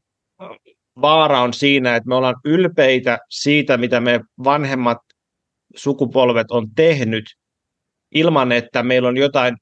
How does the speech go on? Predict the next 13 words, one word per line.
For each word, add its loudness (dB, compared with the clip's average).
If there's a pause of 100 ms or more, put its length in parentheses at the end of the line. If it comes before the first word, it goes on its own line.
(100)
olla -2
ylpeitä, -2
mist-, -8
mitä -2
me 0
ollaan 0
itse -10 (100)
tehty. -16 (680)
Eli 0
me 2
periaatteessa 0
kunnioitetaan 0
lii-, -4